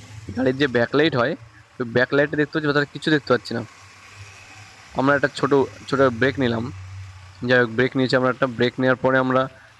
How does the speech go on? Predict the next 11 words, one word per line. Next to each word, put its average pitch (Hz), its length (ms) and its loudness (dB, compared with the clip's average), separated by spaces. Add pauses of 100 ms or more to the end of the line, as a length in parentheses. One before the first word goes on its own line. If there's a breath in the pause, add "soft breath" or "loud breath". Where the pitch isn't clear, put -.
(360)
রেইনকোটটা 135 540 0
গা-, 123 280 0
গায়ে 123 280 2
নিয়েছি। 117 280 -2 (600)
এই 131 100 0
মুহূর্তে 131 240 2
বৃষ্টি 123 320 -2
হচ্ছে, - 280 -2 (840)
এ 131 100 0
একটা 139 260 0
অন্যরকম 135 460 2